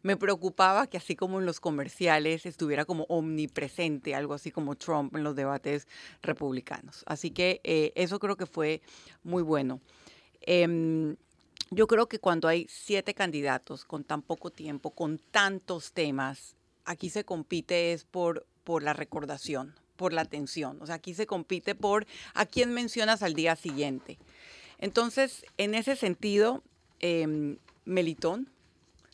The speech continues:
Melitón, eh, nadie esperaba, nadie es-, no tenía nada que perder, las expectativas eran bajas,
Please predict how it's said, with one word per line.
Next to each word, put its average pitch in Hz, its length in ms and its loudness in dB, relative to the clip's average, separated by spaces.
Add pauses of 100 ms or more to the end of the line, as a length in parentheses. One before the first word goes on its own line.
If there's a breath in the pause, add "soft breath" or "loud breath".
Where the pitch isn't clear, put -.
(120)
Melitón, 160 720 -2
eh, 175 280 2
nadie 165 240 4
esperaba, 160 680 4 (280)
nadie 170 320 0
es-, - 180 -12
no 190 140 0
tenía 202 340 2
nada 214 180 4
que 202 140 -2
perder, 170 440 2
las 165 200 -6
expectativas 202 680 -2
eran 190 280 -2
bajas, 160 460 6